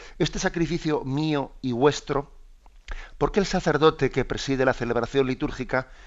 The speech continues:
no es un representante, ¿eh? de la comunidad. Si fuese así, ¿eh? al estilo como, eh, las muchas comunidades protestantes entienden el servicio del pastor,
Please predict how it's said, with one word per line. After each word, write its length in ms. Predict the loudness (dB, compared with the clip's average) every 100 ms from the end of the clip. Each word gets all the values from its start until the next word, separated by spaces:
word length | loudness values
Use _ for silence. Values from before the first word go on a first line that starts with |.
| -20 -20 -20 -14
no 360 | -6 0 4 4
es 240 | 4 2
un 160 | -2 0
representante, 1200 | 2 2 2 -2 0 -2 0 0 -2 -4 -6 -6
¿eh? 220 | -4 -4 -2
de 180 | 0 0
la 120 | 0
comunidad. 600 | 0 0 0 2 4 2 -4 -18 -20 -20 -20 -20 -20 -20 -20 -20 -20 -20 -20
Si 120 | -12 -6
fuese 260 | -2 0
así, 300 | 0 -2 -6 -10 -20 -20 -14
¿eh? 240 | -12 -10
al 140 | -6 -4
estilo 400 | -4 0 2 2
como, 320 | 2 2 2 -2 -20 -12
eh, 240 | -4 0 2
las 400 | 2 2 -2 -4
muchas 240 | -4 -4
comunidades 540 | -4 -4 0 2 2 0
protestantes 680 | -4 -4 0 2 2 0
entienden 520 | -6 -2 0 0 -4 -8 -14 -10
el 80 | -6
servicio 420 | -4 -2 0 0
del 140 | 0
pastor, 640 | 0 -2 0 0 0 -2